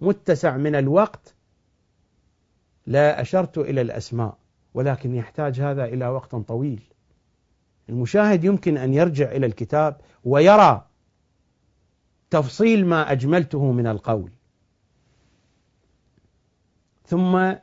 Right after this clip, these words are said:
يذكر أربعة وثمانين من التابعين. هؤلاء كلهم كاذبون.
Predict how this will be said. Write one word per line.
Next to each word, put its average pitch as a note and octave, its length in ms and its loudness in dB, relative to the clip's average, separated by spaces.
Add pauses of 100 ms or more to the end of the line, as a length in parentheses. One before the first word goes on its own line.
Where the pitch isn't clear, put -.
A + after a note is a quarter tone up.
(100)
يذكر E3 500 0
أربعة D3 420 0
وثمانين C3+ 640 -4
من B2 180 -4
التابعين. F#2 720 -10 (1600)
هؤلاء C3+ 520 -4
كلهم G#3+ 400 -4
كاذبون. B2+ 840 -6